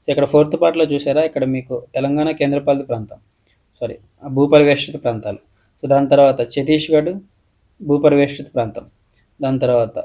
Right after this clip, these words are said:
జార్ఖండ్ కూడా మనకి భూపరివేష్టిత ప్రాంతాలు. So, నేను మీకు మ్యాప్ పాయింటింగ్ చెప్పినప్పుడు ఆ ఫస్ట్ పార్ట్ తీరరేఖ, సెకండ్ పార్ట్ ఈశాన్య రాష్ట్రాలు, థర్డ్ పార్ట్ పైన ఉన్నటువంటి బౌండరీస్‌లో వస్తాయి.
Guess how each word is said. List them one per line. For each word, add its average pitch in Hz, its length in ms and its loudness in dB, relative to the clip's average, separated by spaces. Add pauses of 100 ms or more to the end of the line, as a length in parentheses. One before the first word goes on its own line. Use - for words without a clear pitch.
(140)
జార్ఖండ్ 147 520 4
కూడా 151 140 0
మనకి 143 280 -4
భూపరివేష్టిత 139 760 -4
ప్రాంతాలు. 104 380 -6 (220)
So, 139 140 -4
నేను 139 140 -2
మీకు 139 180 -4 (240)
మ్యాప్ 135 260 -2
పాయింటింగ్ 156 380 -2
చెప్పినప్పుడు 131 540 -10 (400)
ఆ 127 60 -4
ఫస్ట్ 131 320 -2
పార్ట్ 151 320 2
తీరరేఖ, 135 520 -2
సెకండ్ 143 420 -4
పార్ట్ 131 200 -2
ఈశాన్య 131 400 -4
రాష్ట్రాలు, 117 460 -4 (120)
థర్డ్ 131 300 0
పార్ట్ 123 240 -2 (420)
పైన 127 200 -6
ఉన్నటువంటి 120 480 -4
బౌండరీస్‌లో 123 600 -4
వస్తాయి. 175 320 -8